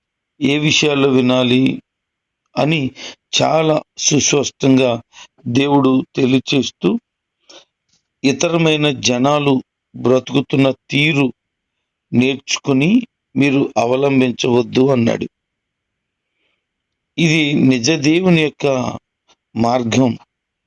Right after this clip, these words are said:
అనేక మతాలు, దేవతలు, మూఢనమ్మకాలు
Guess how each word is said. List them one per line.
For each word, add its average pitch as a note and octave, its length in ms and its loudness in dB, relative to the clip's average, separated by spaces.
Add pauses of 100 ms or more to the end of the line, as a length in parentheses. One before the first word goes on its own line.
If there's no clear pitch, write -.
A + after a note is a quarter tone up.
(560)
అనేక C3 360 -2
మతాలు, B2+ 720 0
దేవతలు, B2+ 680 0
మూఢనమ్మకాలు C3 1200 2